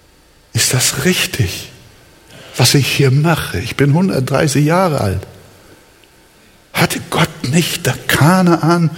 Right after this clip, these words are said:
meinem Vater und Großvater Abraham verheißen? Jetzt gehe ich hier raus.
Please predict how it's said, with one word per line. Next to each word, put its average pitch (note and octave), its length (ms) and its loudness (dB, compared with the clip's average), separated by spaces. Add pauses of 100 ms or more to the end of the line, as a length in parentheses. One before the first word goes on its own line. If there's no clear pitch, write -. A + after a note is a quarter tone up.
(1000)
meinem C3 300 0
Vater E3 720 0
und A#2 200 0
Großvater C3+ 1040 -2
Abraham B2+ 500 0
verheißen? C3 840 -2 (1900)
Jetzt - 240 -10
gehe A#2 240 -2
ich B2 80 -2
hier G#2 260 0
raus. A#2+ 640 -4